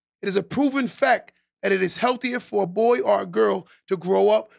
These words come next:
with her father around. Men teach women how to respect themselves. Fathers teach men how to be men.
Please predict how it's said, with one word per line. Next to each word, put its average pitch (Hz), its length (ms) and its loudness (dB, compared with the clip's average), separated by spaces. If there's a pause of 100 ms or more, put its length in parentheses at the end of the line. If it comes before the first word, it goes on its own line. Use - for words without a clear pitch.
(120)
with 196 100 -4
her 196 140 -2
father - 420 -4 (240)
around. 95 420 -2 (1800)
Men 269 400 0 (320)
teach 208 220 -6
women 226 300 -2
how 196 160 -2
to 196 140 -6
respect 233 520 -2
themselves. - 720 -10 (880)
Fathers 269 480 0
teach 214 260 -6
men 233 240 0
how 208 140 0
to 196 80 2
be 185 140 -10
men. 185 380 -4